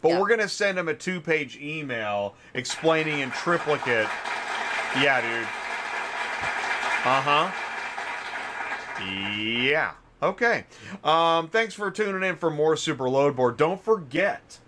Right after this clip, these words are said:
Speaker 1: you go to Super Dispatch. I'm gonna share the, uh, I'm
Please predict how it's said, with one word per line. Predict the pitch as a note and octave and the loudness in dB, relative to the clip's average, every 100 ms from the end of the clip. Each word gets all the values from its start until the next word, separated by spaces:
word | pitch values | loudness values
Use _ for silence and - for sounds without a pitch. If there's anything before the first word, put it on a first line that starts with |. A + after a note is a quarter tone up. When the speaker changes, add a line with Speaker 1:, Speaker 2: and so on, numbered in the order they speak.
| - - - | -20 -20 -8
Speaker 1:
you | C3 D#3 | -4 2
go | D#3 F#3 G3+ | 4 4 0
to | E3 | -6
Super | - E3+ D3+ D3 | -6 -6 -6 -8
Dispatch. | B2+ A#2+ - E2 D2 - - A#2+ | -8 -8 -12 -14 -14 -16 -12 -8
I'm | B2+ | -6
gonna | B2+ | -6
share | - - A#2+ A#2 | -6 -4 -2 -2
the, | G#2 F#2+ F2+ | -4 -8 -8
uh, | F2 E2 | -6 -6
I'm | D#2 | -10